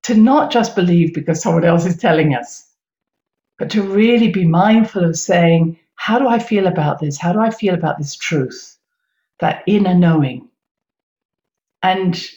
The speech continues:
because of my upbringing and my training of my intuition, I can hear someone say something and I'll go, "Nah, that doesn't ring true." I mean, it, it, it's almost like it just doesn't sit anywhere inside me.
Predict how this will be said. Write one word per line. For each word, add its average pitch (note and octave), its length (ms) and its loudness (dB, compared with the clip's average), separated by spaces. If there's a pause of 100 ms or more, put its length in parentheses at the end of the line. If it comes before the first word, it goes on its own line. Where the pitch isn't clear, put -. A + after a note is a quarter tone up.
(220)
because G3 360 -2
of F3 140 0
my E3+ 460 2 (240)
upbringing D4 760 4
and G#3+ 140 4
my F3+ 220 2
training C#4+ 480 4
of G3+ 120 2
my F#3 220 2
intuition, F3+ 680 -4 (520)
I C4+ 100 0
can D#4+ 160 0
hear A3 200 4
someone F3 360 0
say F3+ 240 -2
something D#3+ 500 -2
and D3+ 120 0
I'll D3+ 160 2
go, D#3 220 0
"Nah, G3+ 540 0 (100)
that E3+ 300 -2
doesn't D#3+ 340 -2
ring E3 240 -2
true." E3+ 320 0
I - 40 0
mean, A3 200 4
it, - 160 0
it, B3 160 -8 (300)
it's A#3 160 -2
almost D#4+ 260 2
like A#3+ 160 0
it - 80 -8
just A#3 320 -4
doesn't G#3+ 480 -4 (120)
sit - 380 -4
anywhere D#3 460 2
inside D#3+ 560 0
me. - 300 -6